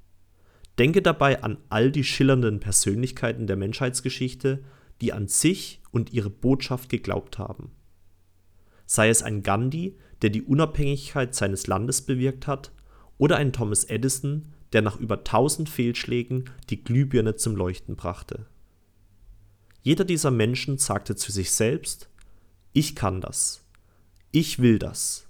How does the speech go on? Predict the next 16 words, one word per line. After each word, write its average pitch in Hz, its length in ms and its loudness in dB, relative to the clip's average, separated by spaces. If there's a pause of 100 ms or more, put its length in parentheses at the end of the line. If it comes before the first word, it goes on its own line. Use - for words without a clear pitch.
(600)
Ich 156 240 2
schaffe - 340 2
das.“ - 480 -6 (1200)
Und 123 140 0
ihre 120 180 6
innere 196 400 4
Überzeugung 135 680 2
führte 135 340 2
dazu, 139 540 0 (240)
dass 123 160 4
sich 120 160 -4
ihre 101 200 -4
Träume 131 440 4
dann 101 260 -4
tatsächlich - 760 0
verwirklichten. - 720 -8